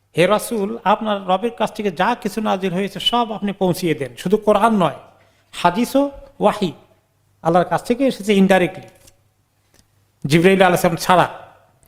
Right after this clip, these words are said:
তো কাজে আপনি এ, যা কিছু আপনার কাছে নাজিল করা হয়েছে আপনার রবের কাছ থেকে, সবগুলো আপনি ঠিকমতো পৌঁছিয়ে দেন। "ওয়া ইন লাম তাফআল ফামা বাল্লাগতা রিসালাতা।" এগুলা যদি কোনোটা পৌঁছাতে ত্রুটি করে থাকেন,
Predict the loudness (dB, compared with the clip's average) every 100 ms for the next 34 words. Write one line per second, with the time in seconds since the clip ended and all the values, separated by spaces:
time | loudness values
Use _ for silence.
0 | _ _ _ _ 0 2 2 2 0 0
1 | -2 -4 -12 _ _ _ -4 -4 -2 2
2 | 2 2 -2 -2 -4 -4 _ _ _ 0
3 | 2 2 2 0 2 2 2 0 2 2
4 | 2 -2 0 0 2 0 0 -4 -4 -4
5 | 0 0 -2 -6 -20 _ -4 2 2 2
6 | 0 0 0 -4 -4 -4 -4 -4 -4 -4
7 | -2 -4 -4 -14 _ _ _ _ _ 0
8 | 2 2 0 0 0 0 0 0 0 -2
9 | 0 0 2 2 2 2 -2 -2 -2 -2
10 | -4 -12 -20 _ _ _ _ _ -6 0
11 | 0 0 -4 -4 -6 -6 -6 -8 -8 -12
12 | -8 -8 -6 -2 -2 0 -2 -4